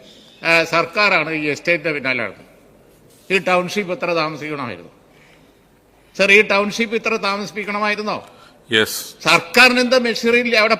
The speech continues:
Speaker 1: പറമ്പ് നോക്കാൻ കഴിയില്ലേ? സർ, ഞങ്ങള് ഡേ ഒന്നിന് പറമ്പായ ഭൂമിക്ക് പോയി അഡ്വാൻസ് കൊടുത്ത് നിങ്ങൾ സഹകരിക്കും എന്ന് പറഞ്ഞ് നിങ്ങളുടെ പിന്നാലെ നടന്നതാണ് ഇതുവരെ.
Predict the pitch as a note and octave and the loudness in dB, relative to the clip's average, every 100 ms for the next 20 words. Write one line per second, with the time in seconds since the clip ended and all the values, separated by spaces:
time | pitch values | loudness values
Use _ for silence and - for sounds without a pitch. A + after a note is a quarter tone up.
0 | F#3 F#3 G#3 A#3+ A#3+ A#3 A#3 A3+ A3 A3 | 2 2 4 2 2 2 2 4 6 6
1 | G#3 - - - A#3+ G#3+ F#3 F#3+ G#3+ A#3+ | 2 0 -12 -2 0 2 2 2 4 4
2 | G3+ E3 F#3+ A3+ B3 G#3+ G#3 G#3 A3+ A#3 | 4 8 8 10 8 6 2 0 2 2
3 | A#3 - - - E3 F3+ G3 G#3+ A3+ A3+ | 0 -6 -8 2 6 6 4 6 8 8
4 | G#3+ F3+ G3+ A3 G#3 G3+ G3+ G3+ F3+ E3+ | 6 2 0 0 -2 -2 0 2 2 4
5 | G#3 G#3+ - G#3 F3 G3 G#3 G3+ E3 E3+ | 2 2 0 -2 -2 -4 -2 -2 2 4
6 | F#3 G3 G#3+ G3+ G3 F#3+ F#3+ G3 G3 F#3+ | 4 2 -2 -4 -2 -2 -2 0 0 0
7 | - F3 F3+ G#3 A3 A#3 B3 A#3 A3 A3 | 0 0 0 4 8 10 10 8 6 4
8 | A3 G#3+ G3 G3 G#2 | 4 4 4 4 2